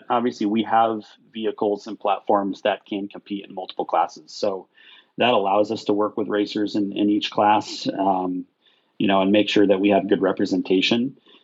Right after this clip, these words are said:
Um, obviously everything came together for San Felipe, San Felipe for, for, for Joe Bolton and, and Annabelle and Craig, um, to, and to be able to get multiple class wins is, is something that's, that's always huge, but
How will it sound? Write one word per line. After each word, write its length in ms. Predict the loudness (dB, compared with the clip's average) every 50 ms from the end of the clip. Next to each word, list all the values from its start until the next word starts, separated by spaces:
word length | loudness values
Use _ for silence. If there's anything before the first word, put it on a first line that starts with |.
| _ _ -4
Um, 520 | 0 2 4 4 4 2 2 2 0 0
obviously 640 | 0 0 2 2 2 0 2 2 4 4 4 2 2
everything 360 | 2 2 2 2 2 0 -2
came 200 | 0 0 0 2
together 360 | 2 0 0 0 2 2 0 0
for 120 | -2 -8
San 220 | -4 -2 -2 -2
Felipe, 320 | 0 -2 -2 -2 -2 0 2 2 2 2 0 -4 -10
San 200 | -6 -4 -4 -2
Felipe 460 | 0 -2 -2 2 2 2 2 2 0
for, 340 | -2 -2 -2 -2 -4 -6 -10 _
for, 360 | _ 0 0 0 -2 -4 -8 -12 _
for 100 | -4 -4
Joe 220 | -2 2 0 0 2
Bolton 420 | 2 0 0 0 -2 -6 -6 -8
and, 160 | -10 -12 -12
and 220 | -14 -16 -14 -10 -8
Annabelle 380 | -6 -4 0 0 0 0 -2
and 120 | -6 -12 -2
Craig, 380 | 0 0 0 0 -2 -6 -12 _ _ _ _ _ _ _ _ 0
um, 580 | 2 2 4 2 2 2 0 0 -2 -4 -6 -10 -4
to, 120 | -4 -4 -2
and 180 | -2 -6 -6 -6
to 40 | 0
be 120 | 2 4
able 100 | 4 4
to 80 | 2 -2
get 160 | -4 -6 -10 _ _ _
multiple 500 | 2 4 4 6 4 2 0 0 -2 -2
class 380 | 0 2 2 2 2 0 -2 -4
wins 320 | -4 -2 -2 -4 -4 -6
is, 200 | -6 -10 -10 -14
is 140 | -16 -16 -14
something 360 | -6 -6 -6 -4 -4 -6 -6
that's, 320 | -6 -8 -8 -12 -18 -6 _
that's 180 | -4 -4 -2 -2
always 280 | -2 -2 -2 -4 -2
huge, 400 | -2 0 0 0 0 -2 -6 -2
but 240 | -2 -2 -2 -4 _